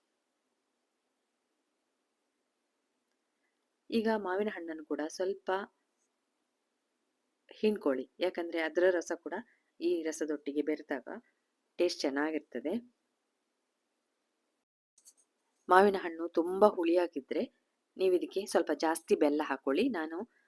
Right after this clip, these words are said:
ಮಾವಿನ ಹಣ್ಣು ಸಿಹಿಯಾಗಿದೆ, ಸ್ವಲ್ಪ ಬೆಲ್ಲವನ್ನ ಸೇರಿಸ್ಕೊಳ್ತಾ ಇದ್ದೇನೆ. ನೋಡ್ಬೋದು ನೀವು,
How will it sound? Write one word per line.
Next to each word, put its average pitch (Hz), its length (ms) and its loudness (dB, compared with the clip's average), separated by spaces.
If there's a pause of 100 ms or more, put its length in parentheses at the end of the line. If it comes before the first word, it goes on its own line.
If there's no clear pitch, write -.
(140)
ಮಾವಿನ 180 260 2
ಹಣ್ಣು 180 260 -4
ಸಿಹಿಯಾಗಿದೆ, 160 600 0
ಸ್ವಲ್ಪ 190 420 2
ಬೆಲ್ಲವನ್ನ 151 520 -2
ಸೇರಿಸ್ಕೊಳ್ತಾ 170 680 4
ಇದ್ದೇನೆ. 139 340 2 (1000)
ನೋಡ್ಬೋದು 151 420 2
ನೀವು, 143 200 -2